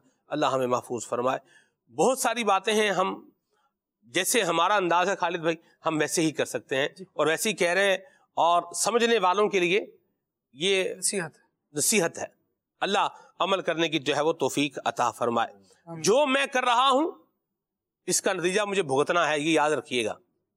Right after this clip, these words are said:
Speaker 1: اچھا کر رہا ہوں تو اچھا نتیجہ ہے، اور برا کر رہا ہوں تو نتیجہ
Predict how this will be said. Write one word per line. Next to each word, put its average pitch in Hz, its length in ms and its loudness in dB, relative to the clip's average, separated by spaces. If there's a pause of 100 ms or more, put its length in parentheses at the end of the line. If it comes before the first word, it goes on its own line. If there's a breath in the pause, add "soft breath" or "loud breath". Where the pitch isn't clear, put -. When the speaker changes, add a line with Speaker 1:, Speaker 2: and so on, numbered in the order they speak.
(840)
Speaker 1:
اچھا - 260 -4
کر 208 180 -2
رہا 214 100 2
ہوں 233 160 2
تو 175 100 -4
اچھا 190 200 0
نتیجہ 202 300 0
ہے، 208 160 2 (340 loud breath)
اور 135 140 2
برا 147 280 0
کر 180 180 -2
رہا 180 160 2
ہوں 196 160 2
تو 185 100 0
نتیجہ 165 340 0